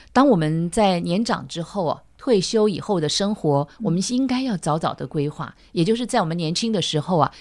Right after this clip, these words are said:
Speaker 1: 就要培养自己多方面的兴趣。啊，比如说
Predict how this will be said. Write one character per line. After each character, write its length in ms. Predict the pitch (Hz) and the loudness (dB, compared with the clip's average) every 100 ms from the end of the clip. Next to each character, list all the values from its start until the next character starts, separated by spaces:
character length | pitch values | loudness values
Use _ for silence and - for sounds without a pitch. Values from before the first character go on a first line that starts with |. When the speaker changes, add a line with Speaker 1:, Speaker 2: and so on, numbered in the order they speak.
| - | -4
Speaker 1:
就 100 | 220 | 0
要 60 | 190 | 2
培 280 | - 160 | 0 0
养 180 | 202 160 | 0 -2
自 160 | - 208 | -6 -6
己 220 | - - - _ | -8 -14 -20 _
多 160 | 208 202 | 2 2
方 220 | 202 196 | 2 -2
面 180 | 196 147 | -2 -4
的 80 | 139 | -2
兴 300 | - 196 147 | -2 -2 -2
趣。 340 | - 196 - _ _ _ - | -4 -6 -8 _ _ _ -10
啊， 120 | 156 | -6
比 140 | 175 | -2
如 120 | 160 196 | 0 0
说 320 | - 196 | 2 2